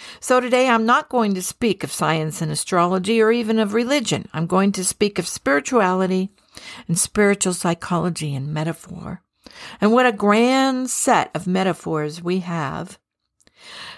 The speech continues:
We cut to the chase, and these three events all happening right now can have great significance in our lives if we allow it. Like I said, it's a triple whammy. So let's think about some things that have going on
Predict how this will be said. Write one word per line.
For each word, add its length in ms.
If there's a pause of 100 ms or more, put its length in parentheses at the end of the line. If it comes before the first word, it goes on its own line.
(120)
We 80
cut 280
to 100
the 120
chase, 460
and 180
these 300
three 300
events 500
all 220
happening 560
right 260
now 240
can 220
have 320
great 340
significance 880
in 100
our 140
lives 500
if 320
we 200
allow 360
it. 220 (500)
Like 180
I 60
said, 340
it's 200
a 40
triple 400
whammy. 540 (800)
So 160
let's 240
think 200
about 300
some 160
things 320
that 120
have 200
going 320
on 280